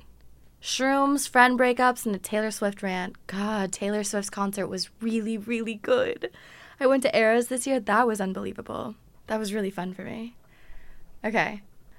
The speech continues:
Life as an only child. Moving on from an ex.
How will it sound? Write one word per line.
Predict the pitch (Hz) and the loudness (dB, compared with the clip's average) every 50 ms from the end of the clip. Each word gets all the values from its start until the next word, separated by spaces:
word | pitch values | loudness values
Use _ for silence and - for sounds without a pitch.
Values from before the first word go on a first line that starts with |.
| - - | -4 0
Life | 226 233 226 220 233 240 233 | 4 6 8 8 8 8 6
as | 262 254 | 4 2
an | 247 247 | 4 4
only | 226 226 220 226 | 4 4 4 2
child. | 220 - 208 196 175 180 190 - - 196 233 233 - - - - | 2 2 2 2 2 0 -4 -6 -8 -10 -12 -14 -16 -14 -6 0
Moving | 226 233 240 240 208 240 240 | 4 6 8 8 8 6 6
on | 220 208 208 220 | 6 4 4 2
from | - - 214 208 | 2 0 0 2
an | 196 | 2
ex. | 185 185 180 - - - - - - - - - | 0 -2 -4 -6 -10 -12 -14 -12 -10 -10 -12 -12